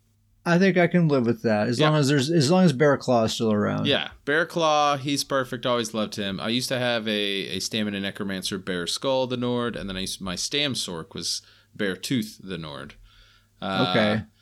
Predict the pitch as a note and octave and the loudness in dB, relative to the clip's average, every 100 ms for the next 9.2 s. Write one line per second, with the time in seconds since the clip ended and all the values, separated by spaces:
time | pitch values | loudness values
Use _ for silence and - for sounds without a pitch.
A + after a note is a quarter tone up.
0 | - B2 A2+ G2+ G2 G#2 D#3 F3 E3 D3+ | -6 -4 -2 -2 -4 -2 -2 0 -2 -4
1 | B2+ A2 F#2 D#2 D2+ - B2+ B2 D#3+ D#3 | -4 -4 -4 -8 -8 -2 0 0 -2 -2
2 | F3 F#3 F#3 E3 D#3+ D3+ B2 A#2+ B2 B2+ | -2 -2 -2 0 0 0 -2 -2 -2 -4
3 | B2 A#2+ A2 G#2+ F#2+ E2+ F#2 B2 C3+ - | -4 -4 -4 -6 -6 -6 -4 -2 -2 -2
4 | A2+ A2 A2 G#2 A2 F#2+ F2+ E2+ F2 D2 | -2 0 0 -2 -2 -2 -4 -6 -8 -8
5 | - F#2 D#2 - D2 C#2 F2 F2 F#2+ A2+ | -8 -8 -8 -10 -12 -10 -8 -6 -4 -6
6 | G#2+ G2 F2+ F2+ F2+ - E2 D#2 - - | -6 -6 -8 -8 -10 -10 -12 -12 -14 -16
7 | - - - - A2 G#2+ G#2 A2 G#2+ - | -14 -12 -14 -12 -8 -6 -2 0 0 -2
8 | - _ _ _ _ A#2 G#2+ F2+ - - | -8 _ _ _ _ -6 -4 -6 -10 -16
9 | G1+ | -18